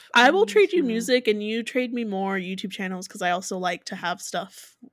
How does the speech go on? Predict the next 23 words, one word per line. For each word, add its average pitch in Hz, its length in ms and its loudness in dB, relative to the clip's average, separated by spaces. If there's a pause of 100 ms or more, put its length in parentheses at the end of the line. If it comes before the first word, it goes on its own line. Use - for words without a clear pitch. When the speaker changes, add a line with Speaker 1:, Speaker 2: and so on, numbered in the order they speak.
(280)
Speaker 1:
on, 208 180 -8
in 208 100 -6
the 190 80 -4
background 190 480 -8
while 190 140 -10
I'm, - 340 -12
you 226 140 -10
know, 170 200 -12 (460)
Speaker 2:
Sounds 208 680 -8
Speaker 1:
doing 196 140 -4
my 180 100 -4
daily 175 280 -4
Speaker 2:
perfect 185 260 -10
Speaker 1:
stuff. - 120 -20 (220)
Speaker 2:
to 175 520 -10
me. 151 420 -14 (140)
Speaker 1:
Yes, - 520 -10
a 220 80 -4
good 208 140 2
exchange. 190 800 -8
<laughs> - 40 -20 (480)
Speaker 2:
Yeah. 165 400 -8 (1200)
Speaker 1:
Uh, 247 320 0